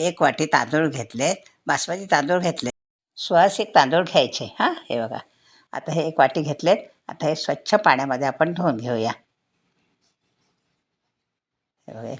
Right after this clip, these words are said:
वाटी पाणी त्याच्यात धुतले, सगळे धुवून घेऊया.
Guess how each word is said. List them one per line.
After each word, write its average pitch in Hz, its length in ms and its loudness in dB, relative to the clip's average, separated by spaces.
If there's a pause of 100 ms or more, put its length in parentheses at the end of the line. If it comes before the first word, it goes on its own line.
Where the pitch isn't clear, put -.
वाटी 131 240 -10
पाणी 135 360 -8 (1000)
त्याच्यात 127 220 -8 (100)
धुतले, 139 360 -6
सगळे 120 320 -8
धुवून 117 280 -14
घेऊया. 113 300 -10